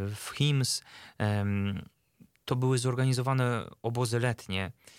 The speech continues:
z taką formacją chrześcijańską. Pamiętam taką rozmowę, e,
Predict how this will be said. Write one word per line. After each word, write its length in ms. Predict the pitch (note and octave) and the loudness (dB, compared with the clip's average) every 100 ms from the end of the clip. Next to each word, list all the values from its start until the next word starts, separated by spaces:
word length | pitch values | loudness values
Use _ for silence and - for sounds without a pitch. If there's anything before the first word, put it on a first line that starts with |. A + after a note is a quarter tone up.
| - - | -20 -8
z 80 | |
taką 360 | - G2+ A2+ G#2+ | -4 0 2 0
formacją 560 | - A2+ A2 A2 - G#2 | -2 0 2 2 0 -4
chrześcijańską. 1000 | - - - A2 A2 G#2 - F#2+ F2 - - - - - - | -4 -4 2 4 4 0 -4 -6 -6 -8 -12 -18 -20 -12 -2
Pamiętam 340 | A2+ B2+ B2 | 0 2 0
taką 240 | A#2 A#2+ | 0 0
rozmowę, 440 | A#2 A2+ A#2 A#2+ | 0 2 0 0
e, 60 | A2+ | 0